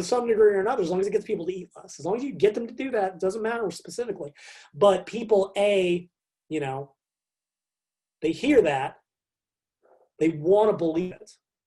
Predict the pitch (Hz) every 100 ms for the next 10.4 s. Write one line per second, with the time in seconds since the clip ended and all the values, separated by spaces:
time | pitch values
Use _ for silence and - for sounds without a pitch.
0 | _ _ _ _ _ _ _ _ _ _
1 | _ 196 170 147 131 139 139 180 180 175
2 | 170 156 - 233 277 - - 139 147 143
3 | 156 160 160 190 190 165 170 165 160 147
4 | 156 147 143 _ - 147 160 156 156 165
5 | 147 143 143 139 151 143 139 143 - -
6 | - - 196 180 175 - 175 165 160 -
7 | 151 147 147 139 - 143 143 143 - -
8 | 160 226 269 233 190 185 147 175 175 165
9 | 185 220 262 269 262 240 220 139 151 240
10 | - 123 135